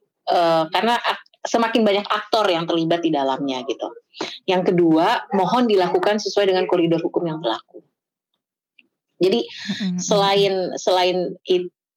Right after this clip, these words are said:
Speaker 1: dengan dilakukan menurut koridor hukum yang berlaku, mudah-mudahan mereka juga paham konsekuensi-konsekuensi yang, yang akan terjadi di belakangnya.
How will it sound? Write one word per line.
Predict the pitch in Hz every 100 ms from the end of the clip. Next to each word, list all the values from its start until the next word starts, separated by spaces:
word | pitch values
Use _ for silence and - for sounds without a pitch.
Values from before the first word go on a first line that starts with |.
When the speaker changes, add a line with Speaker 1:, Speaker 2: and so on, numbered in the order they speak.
| _
Speaker 1:
dengan | - 202 208 202 196 196
dilakukan | 190 196 190 190 190 190
menurut | 185 185
koridor | 185 180 170 175
hukum | 170 170 175
yang | 165 160
berlaku, | 156 151 - -
mudah-mudahan | 214 208 185 175 165 160 139 - 143 147 214
mereka | 208 175 175
juga | 196 165 160 - _
paham | - 139 190 190
konsekuensi-konsekuensi | 180 175 165 147 156 - 160 165 165 - 147 147 180
yang, | 170 160 160 - - - _
yang | - 240
akan | - -
terjadi | 165 156 165
di | 165
belakangnya. | 135 131 135 127 - -